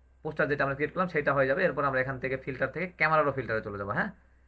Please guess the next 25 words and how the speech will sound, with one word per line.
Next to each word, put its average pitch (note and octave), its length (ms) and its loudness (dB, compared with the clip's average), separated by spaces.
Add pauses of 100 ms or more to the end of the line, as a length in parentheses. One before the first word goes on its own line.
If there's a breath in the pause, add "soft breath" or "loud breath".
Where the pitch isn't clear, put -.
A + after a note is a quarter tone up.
(300 soft breath)
then D3 140 0
এখানে D#3+ 200 0
ক্যামেরা D3+ 300 2
রো D#3+ 100 2
ফিল্টারে C#3+ 320 2
গিয়ে E3 140 0
আমাদের C#3+ 240 0
এই C3 60 0
যে B2+ 120 0
এটাকে B2+ 200 -2
একটু B2 160 -8
কাস্টমাইজ D3 460 -4
করলে B2+ 160 -2
দেখবেন B2 220 -2
আমাদের B2 220 -2
ডিজাইনটা B2+ 380 -4
একদমই B2+ 320 -2
পরিবর্তন B2 560 -4
হয়ে A2 140 -2
যাবে, G#2 120 -4
অর্থাৎ D3 260 -4
আমাদের B2+ 200 -4
কালার B2+ 320 2
গ্রেডিয়েন্টের B2 560 -4
যে A#2+ 120 -4